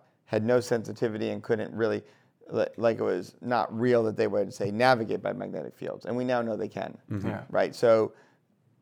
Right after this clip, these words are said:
Speaker 1: at some level, antennas and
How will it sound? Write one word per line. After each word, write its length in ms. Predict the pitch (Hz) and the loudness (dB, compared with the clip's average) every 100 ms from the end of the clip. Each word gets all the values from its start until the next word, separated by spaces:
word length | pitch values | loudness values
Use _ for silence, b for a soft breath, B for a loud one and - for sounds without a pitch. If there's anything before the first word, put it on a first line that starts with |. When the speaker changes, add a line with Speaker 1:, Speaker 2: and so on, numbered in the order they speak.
| _ | _
Speaker 1:
at 160 | 123 117 | 0 4
some 380 | - 175 165 160 | 6 8 8 8
level, 340 | 151 139 139 | 6 8 4
antennas 800 | - 117 - 107 135 131 113 120 _ _ _ _ _ - | 4 0 6 6 8 2 0 -8 _ _ _ _ _ 0
and 360 | 117 110 107 | 2 2 0